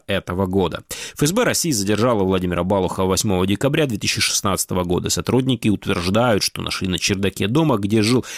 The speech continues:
Владимир Балух, девяносто патронов и несколько тротиловых шашек. Суд в Крыму признал Балуха виновным в хранении боеприпасов, приговорил его к трем годам и пяти месяцам лишения свободы,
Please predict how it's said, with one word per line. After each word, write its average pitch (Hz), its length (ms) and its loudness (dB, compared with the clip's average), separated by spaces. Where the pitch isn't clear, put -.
Владимир 131 320 2
Балух, 160 320 2
девяносто 139 680 2
патронов 165 680 0
и 135 40 0
несколько 139 440 -2
тротиловых 131 560 2
шашек. - 400 -4
Суд 285 200 0
в 226 60 -6
Крыму 170 300 2
признал 131 500 2
Балуха 101 380 0
виновным 196 320 2
в 226 180 0
хранении 185 380 2
боеприпасов, 156 800 2
приговорил 110 400 4
его 139 120 4
к - 60 -8
трем 135 280 2
годам 107 340 2
и 98 40 -4
пяти - 200 -4
месяцам 110 380 2
лишения 120 360 0
свободы, 110 520 0